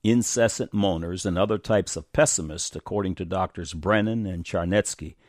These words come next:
in their book Feeling Good is Good for You, should be avoided like any kind of contagious problem because pessimism is a psychologically contagious disease. In God's system of mind control, these mindsets are commanded against, as I quoted earlier, and yes,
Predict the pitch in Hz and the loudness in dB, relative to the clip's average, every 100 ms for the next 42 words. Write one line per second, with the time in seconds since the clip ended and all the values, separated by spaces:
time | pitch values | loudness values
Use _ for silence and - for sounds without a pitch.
0 | _ - 95 92 90 87 92 - 113 95 | _ -4 0 2 2 2 -4 0 2 4
1 | 90 92 85 82 85 101 - 82 82 - | 2 0 -2 -2 -2 -2 -4 -10 -12 -16
2 | _ _ _ - - 165 131 120 92 135 | _ _ _ -14 0 2 4 2 4 4
3 | 156 92 107 104 101 123 160 - 117 113 | 4 4 4 4 6 4 2 2 4 4
4 | 120 117 - 113 135 143 131 110 - - | 4 0 0 0 4 4 4 -2 -8 2
5 | 165 151 95 95 101 - 101 - - 185 | 4 4 2 -2 -2 0 0 -2 -2 0
6 | 202 123 82 67 - 107 101 90 95 - | 2 0 -2 -4 -6 -4 -4 -4 -6 2
7 | 120 - 120 135 139 107 101 110 - 117 | 2 4 2 4 4 0 -4 -6 -2 -4
8 | - 156 104 120 143 143 208 185 - - | 2 0 2 -2 -2 0 0 -2 -8 -14
9 | _ _ _ _ _ _ _ - 98 87 | _ _ _ _ _ _ _ 0 2 4
10 | 110 107 87 - 110 - 90 82 90 107 | 4 4 0 -6 -6 -6 -6 -4 2 4
11 | 104 95 95 - 80 78 92 127 104 117 | 4 2 -4 -4 -6 -6 -2 -2 2 4
12 | 113 92 - 87 - 85 95 95 131 113 | 4 2 0 -2 -2 -2 -2 2 2 2
13 | 85 82 85 95 - 90 87 82 - 113 | 0 0 -2 -2 -2 -2 0 -2 -2 0
14 | 104 80 95 98 80 92 98 120 95 - | 0 2 0 0 0 0 4 4 4 -4